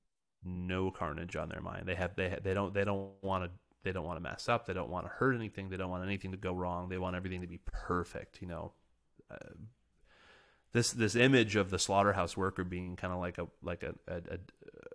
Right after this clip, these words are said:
an outcast or, like, a person that, that maybe is,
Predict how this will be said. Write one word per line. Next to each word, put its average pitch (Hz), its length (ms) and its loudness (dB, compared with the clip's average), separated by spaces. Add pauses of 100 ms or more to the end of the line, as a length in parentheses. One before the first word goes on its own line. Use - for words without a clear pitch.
(440)
an 90 100 -2
outcast 90 680 -2
or, 80 60 -4
like, 85 160 -6
a 87 60 -8
person 90 360 -4
that, - 180 -8
that 90 120 -4
maybe 90 440 -4
is, 87 300 -8